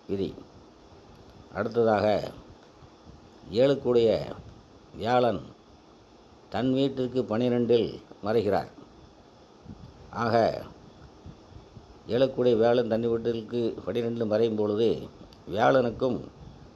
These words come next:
தன் வீட்டு பலனை கொடுக்கக்கூடிய ஒரு அதிகாரம் இல்லாமல் போய்விடுகிறது. அப்போது யார்தான் கொடுப்பார்கள் என்றால், வியாழருடன்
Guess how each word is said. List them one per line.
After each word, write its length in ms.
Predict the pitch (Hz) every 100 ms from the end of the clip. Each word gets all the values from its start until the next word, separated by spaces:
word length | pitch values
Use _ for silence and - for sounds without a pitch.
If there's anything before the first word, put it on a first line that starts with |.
| -
தன் 180 | 110 110
வீட்டு 260 | 123 123
பலனை 360 | 110 110 110 113 95 - - - - - - -
கொடுக்கக்கூடிய 640 | - 117 110 110 107 110 110 98 - - - - -
ஒரு 180 | 101 101
அதிகாரம் 460 | 101 117 113 110 98
இல்லாமல் 420 | 110 107 104 92 62 - - -
போய்விடுகிறது. 640 | 110 123 107 95 87 80 - - - - - - - - - - - - - -
அப்போது 280 | 80 104 107
யார்தான் 460 | 104 123 123 123 110
கொடுப்பார்கள் 540 | 117 117 113 113 110 - - - - - - -
என்றால், 420 | 92 101 113 - - - - - - - - - - - - - - - - - - - - -
வியாழருடன் 640 | 95 123 135 123 127 123